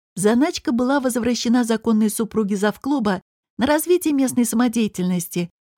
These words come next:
а Пашка Петрович сидел с перебинтованным пальцем, прищемил, пока снимал Геннадий со швабры. «Елена Степановна», — тихо спросил он, прихлебывая чай,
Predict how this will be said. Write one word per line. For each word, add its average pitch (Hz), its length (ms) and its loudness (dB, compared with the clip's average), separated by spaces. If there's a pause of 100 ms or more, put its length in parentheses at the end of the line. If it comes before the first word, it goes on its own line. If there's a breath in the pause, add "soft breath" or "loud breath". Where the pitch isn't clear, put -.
(120)
а 240 100 -4
Пашка 330 360 -2
Петрович 320 720 -2
сидел 214 400 -2
с - 40 -10
перебинтованным 202 840 0
пальцем, 190 560 -2 (280)
прищемил, 302 540 0
пока 208 300 -2
снимал 202 340 0
Геннадий 208 440 0
со 202 160 -2
швабры. 175 500 -2 (760)
«Елена 202 440 2
Степановна», — 180 840 0 (320)
тихо 294 320 -2
спросил 240 600 -2
он, 285 180 2
прихлебывая 214 680 0
чай, 180 440 0